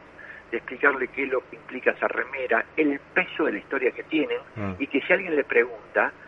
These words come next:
Speaker 1: que por favor también ellos le digan, ¿ustedes saben de algún caído en Malvinas que está sin identificar? O sea,
Speaker 2: Multiplicar.
Speaker 1: tener, multiplicar, tener más voces. Todos los balnearios están. El cartel que, si Dios quiere, el día domingo
Speaker 2: Ah.
Speaker 1: trece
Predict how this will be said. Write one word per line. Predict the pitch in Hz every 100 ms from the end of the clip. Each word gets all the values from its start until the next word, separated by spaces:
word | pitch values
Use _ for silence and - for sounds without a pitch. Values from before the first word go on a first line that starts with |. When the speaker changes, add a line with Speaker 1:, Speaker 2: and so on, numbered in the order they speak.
| -
Speaker 1:
que | -
por | 135 135
favor | - 139 156
también | 143 151 156
ellos | - 127
le | 107
digan, | 120 147 143 - - -
¿ustedes | 160 - 247 208 -
saben | 190 190 147
de | 117
algún | 120 135 -
caído | 117 139 143 113
en |
Malvinas | 107 107 110 - - 120
que | - 113 107
está | - 147 143
sin | -
identificar? | - - - - 107 - 156 -
O |
sea, | - 139 123 - - - -
Speaker 2:
Multiplicar. | 151 151 151 131 127 104 90
Speaker 1:
tener, | 76 - - - -
multiplicar, | 170 220 - 196 - 135 139 127
tener | - 139 139
más | 135 110
voces. | 131 127 - 113 107 - - - -
Todos | 185
los | 156
balnearios | 120 123 131 127
están. | - 151 147
El | 156 151
cartel | 165 165 - 196
que, | - -
si | -
Dios | 127 113
quiere, | - 156
el | 127
día | 123 135 131
domingo | 120 127 - 110 98
Speaker 2:
Ah. | -
Speaker 1:
trece | 135 147 - 139